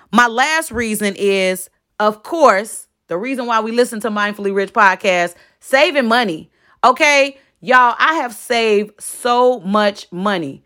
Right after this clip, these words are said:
I love saving time, but I also love, love, love saving some money.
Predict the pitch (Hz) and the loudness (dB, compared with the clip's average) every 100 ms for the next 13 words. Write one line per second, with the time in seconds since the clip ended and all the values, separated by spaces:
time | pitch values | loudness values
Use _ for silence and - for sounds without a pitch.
0 | _ _ _ 185 202 233 254 - 269 247 | _ _ _ -2 0 0 0 0 0 0
1 | 247 269 254 254 196 175 220 220 214 185 | 0 2 2 4 2 4 2 2 0 0
2 | - 156 160 220 254 226 240 240 233 262 | -4 -8 -2 2 2 2 0 0 0 2
3 | 202 151 147 _ _ - - 196 196 196 | 4 2 -4 _ _ -10 -2 0 0 -4
4 | 202 185 165 147 | -4 -2 -2 -4